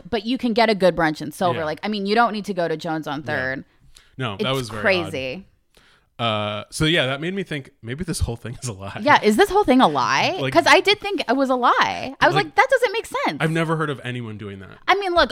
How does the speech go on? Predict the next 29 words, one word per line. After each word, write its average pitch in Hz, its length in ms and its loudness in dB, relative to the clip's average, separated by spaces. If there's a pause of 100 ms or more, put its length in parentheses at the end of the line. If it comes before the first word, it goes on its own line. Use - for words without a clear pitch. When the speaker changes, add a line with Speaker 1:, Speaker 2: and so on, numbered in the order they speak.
Speaker 1:
maybe 247 360 -2
once 208 400 0
in 247 60 2
a 202 60 4
while, 175 460 8
once 226 240 4
a 165 80 -4
year, 170 440 -2
Speaker 2:
If 185 100 0
you're 208 100 2
meeting 220 260 -2
friends 156 260 -4
that 202 60 0
live 233 140 2
Speaker 1:
meet 311 80 2
Speaker 2:
on 143 80 -2
the 135 80 -2
west 180 240 2
Speaker 1:
someone. 160 200 0
Speaker 2:
side 156 100 0
and 123 100 -4
you 123 100 -6
need 127 260 -8
to 127 120 -10
go 117 220 -8
someplace 120 360 -10
in 120 60 -12
the 107 80 -10
middle. 160 360 -8